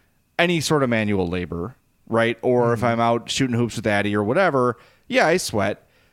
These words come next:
Speaker 1: but I don't sweat from just, like, eating or driving anymore. And the reason I don't is 'cause I got my blood pressure under check. So just a little, little P S A, as we get older, if you find yourself, like, sweating for no reason, maybe get that checked.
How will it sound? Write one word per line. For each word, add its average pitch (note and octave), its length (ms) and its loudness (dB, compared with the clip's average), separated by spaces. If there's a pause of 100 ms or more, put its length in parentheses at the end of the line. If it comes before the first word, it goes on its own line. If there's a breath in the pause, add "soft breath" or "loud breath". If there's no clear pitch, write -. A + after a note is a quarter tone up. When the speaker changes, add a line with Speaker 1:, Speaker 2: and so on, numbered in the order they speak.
(140)
Speaker 1:
but E3+ 100 2
I F3+ 40 2
don't G3 180 0
sweat E3 260 0
from C3+ 160 -4
just, C3 180 -2
like, A2 220 -2
eating D3 480 -4 (380)
or G#2+ 420 2
driving C3 540 -2 (160)
anymore. F#3+ 500 -2 (480 soft breath)
And C#3+ 260 2
the C3 60 2
reason D#3+ 280 0
I D3+ 60 0
don't C#3+ 200 0
is B2+ 100 -6
'cause B2+ 120 0
I B2+ 40 2
got C#3 100 0
my B2 120 0
blood A#2+ 260 0
pressure G#2+ 300 -2
under F2+ 180 -4
check. - 400 -10 (320)
So D3 180 0
just A#3 280 -2
a C4+ 40 0
little, B3 640 0 (340)
little A3 240 0
P A3+ 200 0
S A3 180 0
A, G#3 420 0
as C#3 180 2
we D3+ 120 0
get F#3 160 2
older, F#3+ 540 2 (380 soft breath)
if A#2 80 -6
you A#2+ 80 0
find F3+ 260 0
yourself, F3 340 0
like, C3 140 0
sweating D#3 440 0
for E3 120 -2
no D#3 120 2
reason, E3 540 -2 (480)
maybe E3 260 2
get C3+ 140 -2
that A2 160 0
checked. - 320 -10